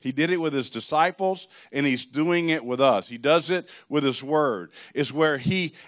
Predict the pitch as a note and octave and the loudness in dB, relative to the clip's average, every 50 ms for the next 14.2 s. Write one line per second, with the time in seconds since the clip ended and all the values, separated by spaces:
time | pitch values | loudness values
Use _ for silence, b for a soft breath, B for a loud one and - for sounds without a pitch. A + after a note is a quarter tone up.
0 | B - E3 D#3+ C#3 B2 A2+ A2 A#2 C3 F3+ A#3 C4 B3 - - F#3 E3 D3 - | B -4 -2 -2 -2 -4 -8 -8 -2 0 2 2 2 0 0 2 2 2 2 2
1 | - C#3 C3+ C3 B2 A2+ - - C3 A#2+ A2+ A2 - _ B2+ B2 C3+ E3+ G3 - | 0 0 0 0 0 -4 -4 -2 0 0 0 0 -2 _ -2 0 0 0 -2 -8
2 | _ _ B2 A#2+ - C3 B2 - C#3 D3 C#3 C#3 D3+ D#3 D#3+ D#3+ D#3 B B B | _ _ -14 -10 -10 -8 -8 -6 -6 -6 -2 2 2 4 4 2 0 B B B
3 | B B D3+ C3+ C#3+ D3+ C#3 D#3 E3+ D#3+ B2 C3+ D3 E3 F3 F3 D#3 C#3+ - - | B B -4 -2 -2 -2 0 0 0 0 0 0 0 0 2 2 0 -2 -2 -2
4 | D3 C3+ - - - - C3+ B2 A#2 G2+ F2 D#2+ B B B B B B E3 F3 | -2 -2 -2 -4 -6 -2 2 2 2 2 0 -2 B B B B B B -2 -2
5 | - - - - F3+ F#3+ G3+ A3 B3 A#3+ G#3 - - G3 G3 F3 E3 D#3 C#3 F3 | -2 -4 -6 -4 -2 0 0 0 -2 -4 -8 -8 -6 -2 0 0 0 0 0 0
6 | G3 F#3 E3 D3+ C#3 C3+ C3 C#3 C#3+ D3+ B B B B B B B D3+ D3+ D#3 | 0 2 2 2 2 2 0 0 -2 -8 B B B B B B B -2 -2 2
7 | D#3+ E3 E3 D#3 C#3 F3 F3 E3 D3+ C#3 - - - - F#3+ G3+ A3 A3 A3+ A#3+ | 2 2 2 2 0 0 2 2 2 2 0 -2 -2 0 0 2 2 2 0 0
8 | A#3+ A3+ F#3 D#3+ F3 F#3 F3 D#3 D#3 C#3+ - - E3 F3+ E3+ D#3 C3+ B2 A#2+ C3 | -2 -6 -8 -8 -4 -4 -2 0 0 -2 -2 -6 -4 0 2 2 2 0 -2 -6
9 | - - - - - B B B B B B D#3+ D#3 D#3+ E3+ F3+ F3 E3 D#3+ F#3+ | -10 -14 -16 -16 -18 B B B B B B -2 0 2 2 2 2 2 0 0
10 | F#3+ F3+ E3+ D#3 D3+ D3 - - - F#3+ G#3 A3+ A#3 A3+ A#3 A3+ G3+ E3+ - - | 2 2 2 2 0 -4 -8 -6 -2 0 0 0 0 0 0 -2 -2 -4 -6 -6
11 | C#3 D3 C3+ B2+ A#2+ B2 C3+ D3+ D#3+ B B B B B B _ - D#3 D3+ C3+ | -2 0 2 2 2 2 0 -2 -4 B B B B B B _ 0 0 0 0
12 | B2+ C#3+ G#3+ B3+ B3+ G3+ F3+ D3+ - - D#3 D3 C#3+ C3+ C3+ C#3 C3+ - - - | -2 0 2 2 2 0 -2 -4 -4 -2 0 2 2 2 2 0 -2 -4 -8 -14
13 | - B B B B - C#3+ D#3 E3 E3 E3+ E3+ E3 D#3 - E3+ F3+ F3+ E3+ E3 | -18 B B B B -4 0 0 2 0 2 2 0 0 0 -4 -4 -2 0 2
14 | D#3+ D3+ C#3 C3+ | 4 2 2 0